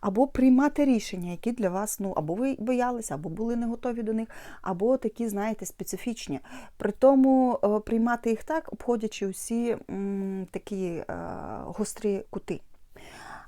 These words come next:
Тому, трієчки, налаштовуємося завтра на те, що, е,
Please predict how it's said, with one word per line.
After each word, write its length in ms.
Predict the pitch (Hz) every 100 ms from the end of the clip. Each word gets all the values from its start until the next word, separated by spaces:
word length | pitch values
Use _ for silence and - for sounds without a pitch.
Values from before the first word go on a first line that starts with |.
| -
Тому, 180 | 190 208
трієчки, 480 | 214 240 185 - 175
налаштовуємося 800 | 175 185 - 196 185 175 170 165
завтра 360 | 170 165 - 165
на 120 | 165
те, 300 | - 208 269
що, 480 | - - 175 170
е, 40 | -